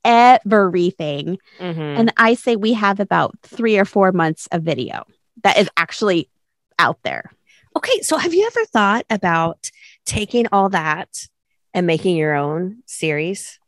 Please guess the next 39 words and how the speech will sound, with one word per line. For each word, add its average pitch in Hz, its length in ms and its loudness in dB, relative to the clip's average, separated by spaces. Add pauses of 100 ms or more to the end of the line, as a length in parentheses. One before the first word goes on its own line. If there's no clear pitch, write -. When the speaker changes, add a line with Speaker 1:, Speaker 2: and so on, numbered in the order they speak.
Speaker 2:
on 165 100 -6
YouTube? 165 520 -4 (640)
Like, 233 280 0 (220)
who 403 100 2
cares 370 240 2
Speaker 1:
We 302 40 4
have 220 200 6
Speaker 2:
about - 20 -20
those 214 100 6
Speaker 1:
thought 185 100 4
about 180 220 2
it. - 20 -2
Speaker 2:
networks? - 520 -4 (300)
Speaker 1:
That's 254 140 4
Speaker 2:
Do 381 80 2
it 403 60 2
Speaker 1:
right. 214 160 2
Speaker 2:
yourself. - 360 0 (880)
Speaker 1:
I 392 60 4
think 539 240 -2
we've 440 200 2 (100)
thought 202 240 4
about 285 300 -2
it. 311 200 -4 (220)
Speaker 2:
It's - 340 -8
a 277 60 4
whole 269 140 4
lot 247 140 4
of 220 60 2
work 202 300 2
for 180 320 0
not 170 340 -2 (160)
Speaker 1:
It 226 140 -12
Speaker 2:
any 196 180 0
pay. - 380 -2
<laughs> - 60 -10 (720)
Speaker 1:
Exactly. 170 1120 -2 (100)
Speaker 2:
Yeah. 208 80 -2
Speaker 1:
Exactly. - 840 -10